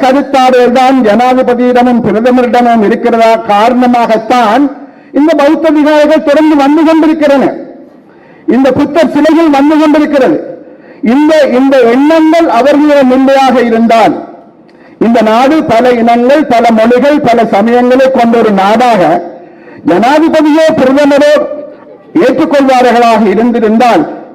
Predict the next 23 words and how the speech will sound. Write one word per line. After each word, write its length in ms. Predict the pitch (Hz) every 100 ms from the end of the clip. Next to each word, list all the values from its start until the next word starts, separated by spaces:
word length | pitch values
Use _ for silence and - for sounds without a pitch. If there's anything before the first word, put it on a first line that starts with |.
| 165
இன்று 180 | 233 285
இது 100 | 254 196
நிறுத்தப்பட்டிருக்கும். 840 | 220 - 269 - - - - - 127
ராணுவத்தினால் 920 | 165 214 254 254 233 - 226 226 247
கட்டப்படுகிற 680 | 208 190 220 - 214 202 202 277 247
புத்த 260 | 226 254 202
விகாரைகள் 520 | 202 202 196 196 185 180
என்பது 280 | 180 196 233
நிறுத்தப்பட்டிருக்கும். 840 | 196 202 220 208 175 - - 247 302 - - - 214
இங்கே 200 | 247 254
ஒரு 80 | 247 247
சிங்கள 260 | 247 240 233
பௌத்த 280 | 220 220 226 202
மேலாதிக்கம் 600 | 220 233 226 226 233 214
இருந்திருக்காண்டா 600 | 196 240 226 220 220 226 277 240
நாங்கள் 340 | 254 262 254 214
நம்பலாம், 500 | 269 269 262 269 302 - - -
இவர்கள் 380 | 196 269 294 247
உண்மையான 420 | 262 277 285 277 294
ஒரு 100 | 277 226
அரசியல் 460 | 254 262 285 277 254
சாசனத்திற்காக 840 | 240 240 247 247 240 - 247 285 269
வேலை 160 | 320